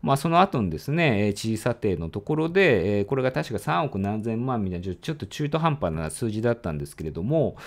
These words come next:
まあ、それをですね、まあ、まるっと、えー、四億円、えー、にするようにということで、まあ、斉藤知事から、あー、指示があったと。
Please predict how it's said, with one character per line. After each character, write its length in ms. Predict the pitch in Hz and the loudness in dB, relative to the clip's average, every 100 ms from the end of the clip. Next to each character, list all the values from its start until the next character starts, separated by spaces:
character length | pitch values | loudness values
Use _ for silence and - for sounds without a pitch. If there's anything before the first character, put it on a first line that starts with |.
| - - | -16 -6
ま 100 | 113 | -4
あ、 20 | |
そ 120 | - | 2
れ 80 | 147 | 4
を 60 | 147 | 6
で 120 | 107 | 4
す 120 | - | 0
ね、 200 | 156 165 | 2 2
ま 160 | 98 95 | 4 2
あ、 20 | |
ま 180 | 90 107 | 4 6
る 100 | 135 | 6
っ 20 | |
と、 340 | 135 - 76 - | 4 -2 -6 -4
え 320 | 98 95 92 92 | 0 2 2 2
ー、 60 | |
四 200 | 107 113 | 2 2
億 240 | 104 - 98 | 0 0 0
円、 200 | 92 90 - - | 0 -4 -14 -10
え 100 | - | -2
ー、 40 | 104 | 0
に 160 | 107 | 0
す 160 | 101 131 | 0 0
る 100 | 123 | 2
よ 140 | 117 | 2
う 40 | 95 | 2
に 100 | 78 | -2
と 240 | 73 76 | -6 -6
い 140 | 127 175 | -2 0
う 60 | 180 | 0
こ 140 | 190 | 0
と 120 | 175 | 0
で、 60 | 101 | 0
ま 120 | 87 | 0
あ、 20 | |
斉 240 | 80 98 95 | -2 -2 -2
藤 120 | 98 | -4
知 220 | - 180 | -4 -4
事 80 | - | -2
か 140 | 98 | -2
ら、 580 | 87 76 65 80 90 90 | 0 -2 -4 -4 -2 -2
あ 0 | |
ー、 20 | 80 | -4
指 100 | - | -4
示 240 | 117 85 | -4 -4
が 180 | 71 - | -8 -6
あ 80 | 123 | -8
っ 40 | - | -6
た 120 | 76 | -10
と。 220 | - 65 | -8 -12